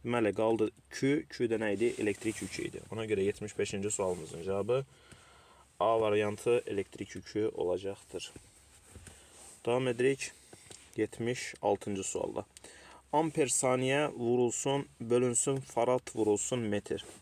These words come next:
Amper nəyin vahididir? Cərəyan şiddətinin vahididir. Saniyə zamanın vahidi. Farad tutumun vahidi. E, metr də yer dəyişmənin vahidi. Bunu D şəklində yaza bilərik.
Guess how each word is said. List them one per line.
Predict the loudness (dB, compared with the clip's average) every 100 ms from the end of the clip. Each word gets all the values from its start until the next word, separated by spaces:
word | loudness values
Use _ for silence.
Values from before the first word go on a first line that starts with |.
| -2
Amper | -2 2 2 4
nəyin | 2 4
vahididir? | 2 2 0 2 2 0 -4
Cərəyan | -2 0 0
şiddətinin | -4 -10 -10 -10 -12 -14
vahididir. | -14 -16 -20 -20 _ -20 -20 -20 -20 -12
Saniyə | 0 6 6 6 4 2 0 -6
zamanın | -2 0 0 -2 -2
vahidi. | -4 -6 -8 -10 -10 -14 -16
Farad | -2 2 4 4 2 -6 -14 -20
tutumun | -12 -4 -2 0 0
vahidi. | -2 -4 -6 -6 -6 _ -20 -20 -20 -20 -20 -4
E, | 0 2 4 4 2 -2 -14 -20 -20 -20 -20 -20 -20 -20 -20 -20 -10 -2
metr | 0 2 2 4
də | 6
yer | 6 6
dəyişmənin | 2 2 0 2 0
vahidi. | 0 -2 -2
Bunu | -2 0 4
D | 2 2
şəklində | -4 -6 -4 0 0
yaza | -2
bilərik. | -6 -8 -10 -12